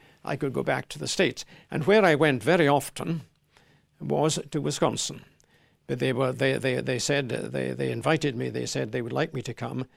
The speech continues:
regularly every summer. And throughout much of the se-, the seventies then, uh, I would spend my summers in Wisconsin. And as this became a regular feature,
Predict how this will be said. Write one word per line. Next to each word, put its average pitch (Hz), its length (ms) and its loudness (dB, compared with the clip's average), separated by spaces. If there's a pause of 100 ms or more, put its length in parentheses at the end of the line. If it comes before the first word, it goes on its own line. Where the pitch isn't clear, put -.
(300)
regularly 131 580 0
every 123 240 -6
summer. 123 440 -6 (1400)
And 160 180 -4
throughout 170 440 2 (440)
much 175 300 -2
of 139 80 -2
the 143 100 -2
se-, - 240 -2
the 135 100 -6
seventies 131 520 -2
then, 135 220 -4 (460)
uh, 156 200 -8
I 135 160 0
would 127 120 -2
spend 135 280 0
my 131 120 0
summers 120 580 -4
in 120 280 -10
Wisconsin. 135 640 -4 (640)
And 170 300 0 (680)
as 143 140 -8
this 208 160 2
became 165 360 4
a 139 60 4
regular 131 420 2
feature, - 580 -2